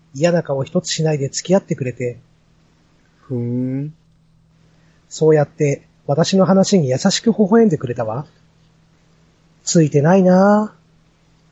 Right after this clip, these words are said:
Speaker 1: ぁ。何も彼女のいるところまで見なくてもいいのに。いい感してるな、私って。しかしまずいぞ。変な癖がつき-、ついてしまいそうだ。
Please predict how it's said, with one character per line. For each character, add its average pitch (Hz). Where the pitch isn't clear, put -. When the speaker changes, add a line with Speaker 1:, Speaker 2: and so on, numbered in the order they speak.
Speaker 1:
ぁ。 -
何 165
も 139
彼 208
女 175
の 156
い 151
る 175
と 196
こ 226
ろ 240
ま 208
で 151
見 156
な 160
く -
て 147
も 120
い 151
い 226
の 220
に。 156
い 208
い 190
感 160
し -
て 190
る 185
な、 233
私 147
っ -
て。 -
し -
か 208
し -
ま 143
ず 156
い 226
ぞ。 143
変 254
な 233
癖 -
が 151
つ -
き-、 -
つ -
い 214
て 254
し -
ま 151
い 143
そ 151
う -
だ。 117